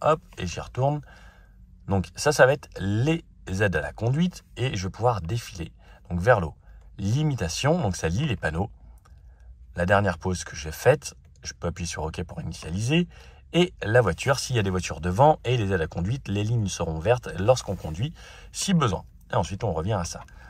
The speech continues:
Ensuite, je change de bouton, je vais dans les infos de la voiture. Donc là, par exemple, on peut voir que mon dernier trajet faisait soixante et onze kilomètres, j'ai consommé zéro virgule sept litres,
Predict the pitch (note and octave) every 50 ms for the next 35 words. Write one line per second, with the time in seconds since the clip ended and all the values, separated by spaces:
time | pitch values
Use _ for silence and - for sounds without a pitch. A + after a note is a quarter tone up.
0 | - - - G#2 - - D#2 - - E2 E2+ F2+ F2+ - - D#2+ D2+ D#2 E2+ F#2+
1 | B2 C#3+ - - G3 G3 F#3+ D#3+ A2+ G#2+ C3 C3 C#3+ D3 C3 C3+ C3+ C3+ B2+ A2+
2 | A#2+ A2+ - C#3+ C3 B2 A2+ G#2 G2 - - - - - - - - - - -
3 | - - - - - E2+ F#2+ G2 F2 - E2+ F2 F#2+ F#2+ F#2 - F2 E2 - F#2
4 | F#2 F#2+ G#2+ G2+ F2 - - F2 E2 E2+ F2 F2 E2+ F2 E2+ E2 - - F2 F2
5 | F2 F2+ E2 - F2+ E2 D#2 D#2+ - - - G#2+ G2 - F#2+ E2+ - F#2 F2 E2+
6 | E2 D#2+ - - - - - G2 A#2 D3 F3 F#3 C3+ G#2 G2+ - F#2 E2+ G2 F#2
7 | F2+ F2 E2 E2 G#2 D3+ E3+ D3 A2 F2+ D#2+ D2+ D#2+ D#2 - - - - C#3 -
8 | - G3 G#3+ - - -